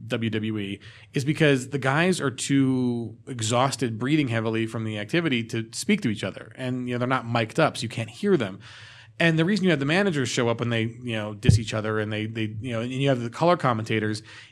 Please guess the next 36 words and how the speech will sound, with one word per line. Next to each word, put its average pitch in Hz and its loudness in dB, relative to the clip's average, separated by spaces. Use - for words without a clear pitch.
is 151 6
because 147 4
you 147 4
need 196 2
someone 165 2
there 123 2
to 117 -6
provide 117 2
a 120 2
little 120 2
narrative 123 0
for 117 -6
what's 110 -2
going 110 -4
on. 110 -4
And 139 -2
there's 147 6
a 165 2
lot 170 4
of 143 2
pantomiming 110 2
to 156 0
do, 131 0
you 135 6
know, 120 2
just 113 -4
to 117 2
try 110 -4
to 110 -2
show 135 2
the 117 -2
crowd 117 2
what's 110 -2
going 117 -2
on. 104 -4
But, 139 4